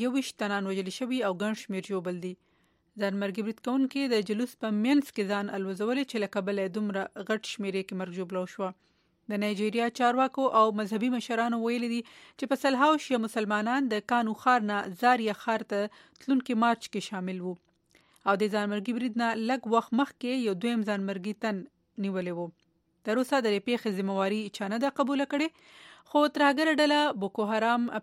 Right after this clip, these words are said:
په شمال شرقي نایجیریا کې تیرو شپږو کالو کې د تشدد په پیښو کې ککړه ده. د پاکستان کرکټ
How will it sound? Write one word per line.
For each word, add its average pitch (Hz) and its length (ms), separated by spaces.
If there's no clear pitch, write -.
په 208 360
شمال 208 340
شرقي 220 360
نایجیریا 202 580
کې - 340
تیرو 247 320
شپږو 240 340
کالو 247 300
کې 240 320
د 196 160
تشدد 220 360
په 196 100
پیښو 208 300
کې 196 180
ککړه 190 360
ده. 180 60
د 277 160
پاکستان 339 560
کرکټ 233 360